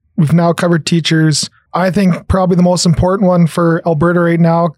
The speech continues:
in the crisis we're in is healthcare workers. Any emergency, you know, the E M S, the paramedics, nurses, emergency room, I C U, everyone who's, you know, working in that capacity. Long hours,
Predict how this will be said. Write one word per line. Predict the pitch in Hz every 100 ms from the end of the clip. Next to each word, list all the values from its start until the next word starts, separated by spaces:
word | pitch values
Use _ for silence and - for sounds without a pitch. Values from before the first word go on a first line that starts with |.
| -
in | 311 160
the | 151
crisis | - 165 160 160
we're | 165 156
in | 160 185
is | 151 139 -
healthcare | 156 156 - 156
workers. | 156 156 196 208 - - -
Any | 170 170
emergency, | 160 160 160 160 156 - 165 156 151 156 - _ -
you | 151
know, | 147 147
the | 165 165
E | 165
M | 156
S, | 151 147 -
the | 143
paramedics, | 156 156 151 147 147 - - - _ _
nurses, | 185 214 208 - 196 190 160
emergency | - 180 175 175 180 190
room, | 170 170 165
I | 170
C | 175 - 180 170
U, | 165 160 165 -
everyone | 165 175 170 180
who's, | 170 165 156 - - - -
you | 170
know, | 160
working | 147 160 160 170
in | 156
that | 151 160
capacity. | - - 160 165 - 185 208 214 - _ _
Long | 180 185 202
hours, | 190 190 190 185 180 170 - -